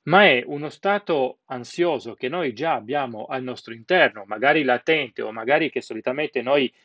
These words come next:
dirigiamo verso altri oggetti, perché solitamente il digitale noi ce l'abbiamo. Ecco che nel momento in cui, eh, veniamo privati di questa preziosissima connessione con il mondo, allora ecco che noi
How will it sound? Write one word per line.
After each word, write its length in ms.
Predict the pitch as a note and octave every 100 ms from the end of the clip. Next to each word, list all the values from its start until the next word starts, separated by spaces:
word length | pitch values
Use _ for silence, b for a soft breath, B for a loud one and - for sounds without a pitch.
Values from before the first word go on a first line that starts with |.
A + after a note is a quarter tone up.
| _ -
dirigiamo 580 | B2 B2+ B2 D#3 C3+ A#2
verso 580 | A#2 - - A#2 - -
altri 380 | D#3 D3 A2+
oggetti, 800 | B2 A2+ C#3+ A#2 - - C#3+ F3+ G#3+
perché 320 | _ - A#2 -
solitamente 560 | - A2 G#2+ B2 A2+
il 60 | G#2
digitale 440 | G#2 G#2 C3+ A#2
noi 220 | A2 A2
ce 120 | - B2+
l'abbiamo. 640 | D#3 E3+ A#2+ G#2+ C3+ A#3 _ B B B B B B B _ _
Ecco 280 | - G#3+ A#3
che 120 | G#3+
nel 120 | D#3 D3+
momento 340 | D#3 F3+ F3
in 120 | E3+
cui, 540 | - F3+ C3+ A2+ G#2+ - _ _
eh, 180 | C3+ A2
veniamo 440 | B2 C#3+ D#3+ C3+
privati 800 | - C#3 D3+ D#3 G#2+ - A2 G2+
di 100 | G#2
questa 320 | - D3 B2+
preziosissima 1000 | A2 F#2+ - - G2 D3+ - A#2 A2 G#2 -
connessione 720 | C3 A#2+ A#2+ - E3 A#2 G2+
con 180 | D3 F3+
il 100 | C#4
mondo, 440 | A#2+ G2+ G#2+ E3+
allora 260 | F#3 B2+ C3+
ecco 180 | B2 E3+
che 140 | A3
noi 380 | D3+ G2 B2